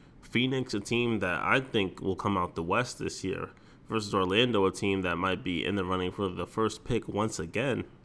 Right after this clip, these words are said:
You wouldn't see this coming, especially without their number one pick, Paolo Banchero, in the lineup. But Orlando, they came through, one fourteen to ninety-seven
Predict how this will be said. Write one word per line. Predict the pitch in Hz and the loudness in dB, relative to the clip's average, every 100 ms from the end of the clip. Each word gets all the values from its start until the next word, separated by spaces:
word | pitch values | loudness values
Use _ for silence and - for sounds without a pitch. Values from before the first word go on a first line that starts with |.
| - - - - - - - - - | -20 -20 -20 -20 -20 -20 -20 -20 -4
You | 135 | 2
wouldn't | 208 208 | 4 4
see | 180 208 | 2 0
this | 185 | 0
coming, | - 202 170 87 | 0 0 0 -2
especially | 95 - - 139 214 - 131 98 90 92 - - - - - - | -6 -8 0 4 4 4 4 6 4 -2 -14 -20 -20 -20 -20 -6
without | 120 110 117 113 92 - | -4 0 4 4 4 -2
their | 107 | 2
number | 104 107 95 | 4 4 4
one | 98 92 | 2 0
pick, | - 101 - | 0 -2 -2
Paolo | - 104 98 101 | 0 4 6 4
Banchero, | 90 82 - 127 101 82 - | 2 -2 0 2 4 2 2
in | 107 | 2
the | 98 | 2
lineup. | 76 107 92 71 67 | 2 2 2 0 0
But | 95 - - - - - - | -2 -2 -8 -20 -20 -20 -4
Orlando, | 101 104 120 151 160 160 151 - | 0 4 4 4 2 2 -2 -6
they | - 95 131 | 0 2 2
came | 160 156 143 | 2 0 0
through, | 147 180 101 | 4 6 6
one | 95 113 | 4 2
fourteen | - 131 131 - 123 139 139 | 4 2 2 2 2 2 -2
to | - 98 82 | 0 2 2
ninety-seven | 90 107 120 107 - 139 135 90 | 0 0 2 0 0 -2 -2 -2